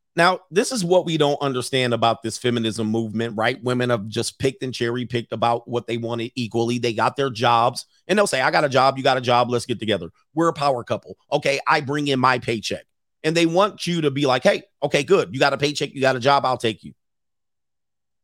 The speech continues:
They think this thing works, but it doesn't work. It's anti-relationship.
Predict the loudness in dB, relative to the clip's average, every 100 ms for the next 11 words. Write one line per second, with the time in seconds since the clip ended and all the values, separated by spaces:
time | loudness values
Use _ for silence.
0 | _ _ -2 -2 0 0 2 0 0 -2
1 | -2 -2 0 4 4 2 -8 0 2 4
2 | 2 2 -2 -4 -4 -8 -6 -4 -2 2
3 | 0 0 -4 -4 -6 -14 -16